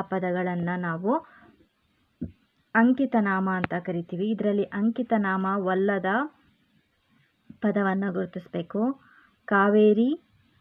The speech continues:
ಕಾವೇರಿ ಅನ್ನೋದು ಹೆಸರು. ಶಿವಮೊಗ್ಗ, ಇದು ಹೆಸರು. ಬೆಂಗಳೂರು, ಇದು ಊರಿನ ಹೆಸರು. ವ್ಯಾಪಾರಿ,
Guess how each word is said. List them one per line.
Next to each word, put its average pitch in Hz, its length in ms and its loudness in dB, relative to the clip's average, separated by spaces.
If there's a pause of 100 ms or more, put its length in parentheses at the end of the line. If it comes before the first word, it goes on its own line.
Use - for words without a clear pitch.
(140)
ಕಾವೇರಿ 220 500 4
ಅನ್ನೋದು 208 420 2
ಹೆಸರು. 196 460 -2 (840)
ಶಿವಮೊಗ್ಗ, 220 500 8 (300)
ಇದು 190 220 2 (400)
ಹೆಸರು. 196 440 0 (580)
ಬೆಂಗಳೂರು, 220 600 6 (260)
ಇದು 202 260 2 (220)
ಊರಿನ 202 420 2
ಹೆಸರು. 190 400 0 (540)
ವ್ಯಾಪಾರಿ, 185 840 2